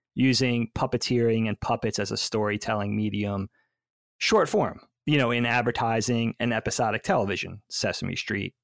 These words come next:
The Muppet Show. He evolved, his sort of empire evolved into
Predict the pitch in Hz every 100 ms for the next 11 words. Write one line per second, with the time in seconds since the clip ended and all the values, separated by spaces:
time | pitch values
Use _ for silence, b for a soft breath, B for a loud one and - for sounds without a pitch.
0 | _ 113 110 101 101 - 113 104 98 95
1 | _ _ _ _ _ _ - 135 127 120
2 | 110 107 107 107 - 127 113 - 127 117
3 | 120 117 120 117 113 110 107 107 104 104
4 | 104 - 110 110 - 110 107 107